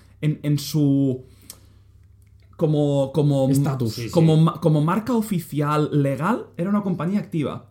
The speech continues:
Speaker 1: Y tras una breve colaboración con Mercedes, lo que decíamos, McLaren Automotive, ya no McLaren Cars, McLaren Racing, McLaren Automotive, que es lo que conocemos ahora, se lanzó como un fabricante independiente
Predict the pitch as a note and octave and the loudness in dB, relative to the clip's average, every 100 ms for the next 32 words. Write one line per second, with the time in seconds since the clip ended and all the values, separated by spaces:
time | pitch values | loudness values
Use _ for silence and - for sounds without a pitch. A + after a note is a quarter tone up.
0 | - E3+ D3+ C#3+ G#3+ G#3+ F#3+ E3 D#3 D3 | -6 -4 -4 0 2 2 0 -2 -2 0
1 | C#3+ C3+ D#3 C3+ C3 B2 A#2+ E3+ G#3 D#3+ | -2 -4 -4 -4 0 -2 -2 -4 -2 -4
2 | C#3+ B2+ B2+ F#3 A#3 D#4+ - - - - | -4 -6 -6 -2 -2 -2 -8 -20 -20 -20
3 | - - - D3 E3 D#3+ F#3 G3 D#3 C#3 | -20 -20 -6 -2 0 -2 -4 -2 0 0
4 | C3+ C#3 C3+ D#3+ G#3 C#4 - - - _ | -4 -2 -2 0 -2 -4 -10 -20 -20 _
5 | _ _ _ - D#3 G3+ A#3+ G3 D#3+ C#3 | _ _ _ -8 0 4 4 4 -2 -2
6 | C#3+ B2 - - - - - - C#3+ C#3 | 0 -2 -2 -6 -6 -18 -20 -12 -10 -6
7 | C#3 C3+ B2+ B2 A#2 B2+ A2+ A2+ B2+ C#3+ | -4 -2 -2 -4 -6 -6 -6 -4 -6 -4
8 | C3+ A#2 A#2 B2+ E3 A3 C3 A#2+ A#2 A#2 | -4 -4 -4 -4 -4 -6 -6 -6 -6 -4
9 | A2+ C#3+ D3 D3+ F3 A#3+ F4+ - - - | -4 -4 -6 -4 -4 -6 -8 -20 -20 -20
10 | - - C#3+ D3 C#3+ F#3 G3 G3+ G3+ F3 | -18 -4 0 0 -2 -4 0 0 0 -2
11 | G3+ G#3 A#3 F3 D3+ B2 C3+ B2 E2 | -2 0 2 2 0 -2 -2 -4 -6